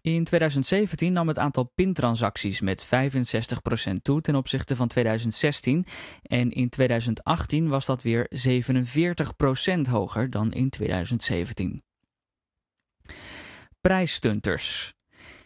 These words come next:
In Amerika wordt tot vijfenzeventig procent korting aangeboden tijdens Black Friday. In Nederland zijn die kortingen lang niet zo hoog. Om toch goede deals aan te kunnen bieden, passen retailers hun prijs vlak voor Black Friday aan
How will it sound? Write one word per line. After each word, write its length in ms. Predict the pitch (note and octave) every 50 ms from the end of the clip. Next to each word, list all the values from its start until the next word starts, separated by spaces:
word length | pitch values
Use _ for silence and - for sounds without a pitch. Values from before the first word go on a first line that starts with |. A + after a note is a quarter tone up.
| _ _ _
In 280 | - - E3 E3 E3+ -
Amerika 560 | D#3+ E3 F3+ G3+ G3 F3+ C#3+ - A2+ G#2 G#2
wordt 200 | G2+ A2 A#2 B2
tot 220 | - C3+ B2+ - -
vijfenzeventig 960 | - - - D3+ F#3 G#3+ G3+ G#3+ G3 - - F#3 F3+ E3 D#3+ D#3 - D#3+ -
procent 400 | - D3+ D3 C#3 - D#3 C#3 -
korting 300 | - D3 C3 - A#2+ A2
aangeboden 520 | G2 E2 E2+ - A#2 G#2 G2 F#2+ F#2+ G#2 -
tijdens 260 | A2 G2+ G2 G2+ -
Black 220 | - G#2 G2 -
Friday. 480 | - A#2+ G#2+ F2+ G2 G2 F2 D#2 - - -
In 340 | - - E2 F#2 F2+ - - -
Nederland 460 | - A2 A2 G#2+ A2+ G#2+ G#2+ G#2+ G#2+
zijn 180 | - - A2+ G#2+
die 80 | A2+
kortingen 400 | A2 - A#2+ A2+ - A2+ G#2 G2+
lang 260 | G2+ G#2+ A2 A2 A2 G#2+
niet 160 | G#2 G2 -
zo 120 | - G#2+
hoog. 380 | G#2+ A#2+ A2 G2 - - - - - - - - - - - - -
Om 280 | - - C#3 C3 C3 C3 -
toch 200 | - F3 F3 D#3+
goede 320 | - - G3+ G#3 E3+ C#3
deals 280 | C3 D#3 E3+ D#3 C3+ -
aan 140 | A#2 A#2 A2
te 100 | - -
kunnen 220 | - B2 A#2 A2
bieden, 340 | A2 A#2 A#2 D3 D#3+ G2+ -
passen 300 | - D3 C#3 - C#3 C#3
retailers 560 | C3+ C3+ B2+ - C3 B2 A#2+ A#2+ A#2+ A#2+ -
hun 120 | B2 A#2
prijs 360 | A2 - A#2 A2 A2 A2 - -
vlak 340 | - - - C#3 E3+ G3 -
voor 180 | - - D3+ B2+
Black 200 | B2+ A#2+ A2+ -
Friday 380 | - - A2+ G#2+ G#2 G#2+ G2 -
aan 320 | - E3+ F3 C#3 A#2 C3+